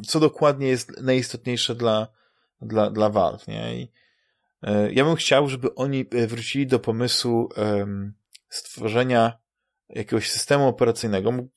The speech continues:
mógłby być otwarty na Linuxie, który byłby tak prosty gdzieś w, w,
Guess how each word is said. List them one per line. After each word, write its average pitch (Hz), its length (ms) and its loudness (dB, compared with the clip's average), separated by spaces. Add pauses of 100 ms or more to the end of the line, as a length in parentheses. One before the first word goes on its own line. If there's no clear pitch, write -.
(220)
mógłby 123 200 -4
być 120 180 -4
otwarty 113 320 -2
na 110 80 0
Linuxie, 107 360 -4
który 123 240 2
byłby 117 500 4 (680)
tak 131 280 0
prosty 123 560 0
gdzieś 110 520 -6 (120)
w, - 180 -12
w, 202 320 -2